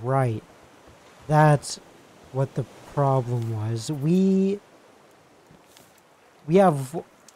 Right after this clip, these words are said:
a bolt. We don't have what, we don't even have one nail. We just have a bolt.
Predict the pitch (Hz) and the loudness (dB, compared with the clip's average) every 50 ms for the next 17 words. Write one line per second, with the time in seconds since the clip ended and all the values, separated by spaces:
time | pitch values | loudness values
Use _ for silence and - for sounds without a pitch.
0 | _ _ - - 147 127 127 170 190 185 131 92 - - - - - _ _ _ | _ _ -8 -6 -2 2 6 6 6 6 4 0 -4 -16 -20 -20 -20 _ _ _
1 | - _ _ _ _ _ _ _ - 156 151 190 190 180 180 185 170 151 143 143 | -20 _ _ _ _ _ _ _ -6 0 4 4 6 6 6 4 2 0 -2 -8
2 | 165 208 - 143 135 151 165 180 - - - - - 190 160 175 185 233 233 233 | -8 -6 -4 -2 2 2 2 2 2 -2 -14 -16 -10 -4 0 2 4 6 6 6
3 | 214 208 202 196 175 160 135 131 151 185 196 175 151 143 135 131 135 151 139 135 | 6 4 4 6 4 4 2 2 2 2 2 2 2 0 0 2 0 0 -2 0
4 | - 175 147 131 127 113 110 123 139 131 120 117 120 - - | 0 0 2 2 0 -4 -2 -2 -2 -2 -2 -6 -10 -12 -18